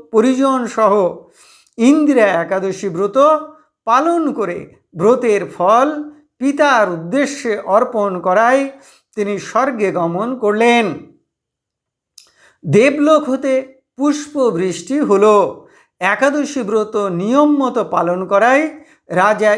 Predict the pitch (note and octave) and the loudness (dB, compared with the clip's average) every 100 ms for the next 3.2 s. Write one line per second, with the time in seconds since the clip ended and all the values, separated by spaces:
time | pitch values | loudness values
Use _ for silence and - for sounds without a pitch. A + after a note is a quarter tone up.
0 | G#3 B3+ D#4 C#4+ A#3+ - G#3+ G3 E3 - | 0 -2 0 0 0 -2 -4 -4 -8 -14
1 | - _ A3+ C#4 D4 C#4+ A#3 G#3 F3+ F3 | -20 _ 0 2 2 0 -4 -4 -6 -4
2 | B3+ C#4+ C#4+ A#3+ G#3 F#3+ F3 G3+ G3+ G3+ | -4 -4 -4 0 0 -2 -2 2 4 2
3 | G3 | 0